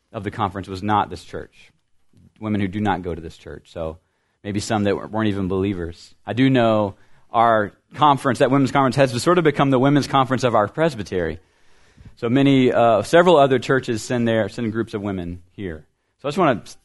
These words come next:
thank the women's ministry team for just all the, the hard work they put into planning it and,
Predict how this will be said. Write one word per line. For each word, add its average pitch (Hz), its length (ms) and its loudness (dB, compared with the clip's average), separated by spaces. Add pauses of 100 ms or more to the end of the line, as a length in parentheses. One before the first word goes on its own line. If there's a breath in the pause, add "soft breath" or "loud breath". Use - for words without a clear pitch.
(200)
thank 131 240 -6
the 101 100 -4
women's 98 340 -2
ministry 85 340 -14
team 82 340 -16
for 85 280 -10
just 92 280 -18
all 110 240 2
the, 82 360 -2
the 95 80 -16
hard 110 300 -4
work 92 180 -10
they 98 140 -8
put 104 180 -14
into 92 240 -10
planning 107 520 -2
it 143 160 -2 (560)
and, 85 560 -6